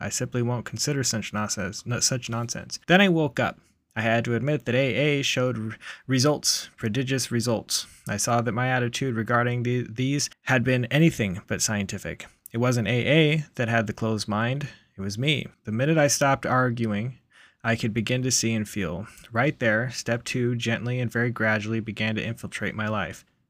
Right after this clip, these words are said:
I can't say upon what, upon what occasion or upon what day I came to believe in a higher power greater than my, greater than I, myself. Fuck. Sorry, struggling over some words here.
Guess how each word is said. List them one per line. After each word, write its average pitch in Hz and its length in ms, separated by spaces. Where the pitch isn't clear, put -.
I 120 80
can't 156 260
say 143 220
upon 123 400
what, 127 260
upon 127 380
what 135 260
occasion 127 600
or 110 200
upon 110 300
what 120 220
day 127 220
I 113 40
came 127 260
to 117 60
believe 131 380
in 139 60
a 120 40
higher 113 240
power 107 320
greater 107 220
than 104 80
my, 104 160
greater 107 300
than 104 140
I, 98 240
myself. 101 500
Fuck. - 380
Sorry, 123 380
struggling 113 440
over 117 140
some - 160
words 131 180
here. 101 240